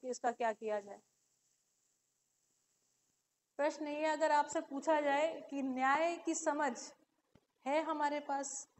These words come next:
हमको कोई formal एजुकेशन है, कुछ टूटा फूटा थोड़ा बहुत समझते हैं।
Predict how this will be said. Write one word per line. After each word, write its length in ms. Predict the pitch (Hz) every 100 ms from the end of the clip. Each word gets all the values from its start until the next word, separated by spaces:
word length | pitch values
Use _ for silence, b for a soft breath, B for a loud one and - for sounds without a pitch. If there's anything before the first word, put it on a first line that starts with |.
| _ _ _
हमको 240 | 240 247 277
कोई 200 | 294 294
formal 460 | 294 262 269 294
एजुकेशन 440 | 294 277 269 277 302
है, 80 | 320
कुछ 220 | 381 381
टूटा 300 | 370 359 415
फूटा 300 | 415 392 381
थोड़ा 320 | 370 302 339
बहुत 260 | 330 330 330
समझते 420 | 240 240 - 240
हैं। 220 | 196 190